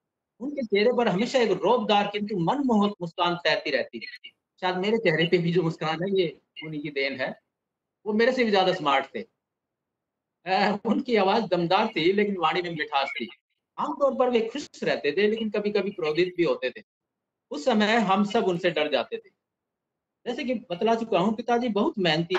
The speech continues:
थे। अ, एक दिन में दस दस जोड़े जूते बना लेते थे। ये देखिए, बहुत बड़ी बात है, एक दिन, दिन में दस जोड़े जूते बना लेना। इसलिए उन्होंने अपनी मेहनत की कमाई से अपना खुद का मकान बनाया था। मकान बनाने के लिए उन्होंने अपने वि-, अ,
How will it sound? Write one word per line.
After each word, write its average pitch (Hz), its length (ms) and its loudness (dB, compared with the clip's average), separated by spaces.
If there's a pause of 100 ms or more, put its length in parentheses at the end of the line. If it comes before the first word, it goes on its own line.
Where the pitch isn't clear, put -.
थे। 170 120 2 (960)
अ, 196 160 2
एक 254 340 -2
दिन 240 200 4
में 277 120 0
दस 254 280 0
दस 247 340 0
जोड़े 202 280 4
जूते 208 300 2
बना 180 240 2
लेते 147 240 0
थे। 156 100 0
ये 147 240 2
देखिए, 202 300 2
बहुत 233 380 -6
बड़ी 185 160 2
बात 147 280 2
है, 190 100 0
एक 190 280 0
दिन, 180 140 0
दिन 160 320 -10
में 220 120 -2
दस 208 340 -4
जोड़े 175 220 2
जूते 160 240 -4
बना 139 260 0
लेना। 120 260 -6 (920)
इसलिए 269 260 0
उन्होंने 247 280 2
अपनी 254 300 -2
मेहनत 208 360 2
की 269 120 -12
कमाई 170 400 2
से 170 280 2
अपना 208 760 0
खुद 226 220 -4
का 190 120 -4
मकान 180 320 -2
बनाया 156 340 2
था। 117 180 -8 (680)
मकान 269 220 0
बनाने 202 320 4
के 208 100 2
लिए 202 120 4
उन्होंने 190 260 2
अपने 214 260 -2
वि-, 170 480 -8
अ, 160 300 -2